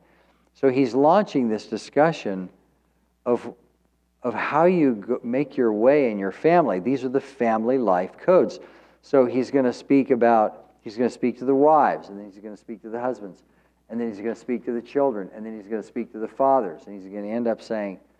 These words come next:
"Don't exasperate your children." So this, these are the family life codes. And,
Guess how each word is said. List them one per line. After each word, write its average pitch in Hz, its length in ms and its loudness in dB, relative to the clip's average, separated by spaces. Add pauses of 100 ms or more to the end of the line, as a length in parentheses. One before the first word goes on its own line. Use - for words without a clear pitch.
(240)
"Don't 110 160 -4
exasperate 107 600 -4
your 95 80 -8
children." 135 400 -12 (1200)
So 123 140 2
this, 139 220 4
these 135 300 4
are 123 40 -2
the 120 100 0
family 127 480 2
life 95 320 0
codes. 113 680 0 (840)
And, 113 480 -4